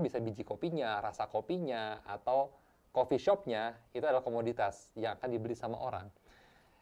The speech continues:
Biasanya, komoditas-komoditas ini akan kita desain, akan kita bungkus dalam bentuk desain logo, ada brand, logonya, identitas itu,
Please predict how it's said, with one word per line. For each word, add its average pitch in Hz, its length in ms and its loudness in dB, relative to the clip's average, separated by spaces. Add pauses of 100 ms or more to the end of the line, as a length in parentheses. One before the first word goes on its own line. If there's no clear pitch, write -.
(500)
Biasanya, 135 720 0 (800)
komoditas-komoditas 143 960 2
ini 131 400 -4 (160)
akan 135 320 -2
kita 123 380 2 (680)
desain, 110 480 -6
akan 117 240 -6
kita 113 240 -2
bungkus 127 720 -6
dalam 117 320 -2
bentuk 117 400 -2 (480)
desain 113 400 -4
logo, 117 720 0 (800)
ada 98 880 -6 (480)
brand, 131 480 2 (1040)
logonya, 120 400 2 (160)
identitas 120 400 0
itu, 180 160 2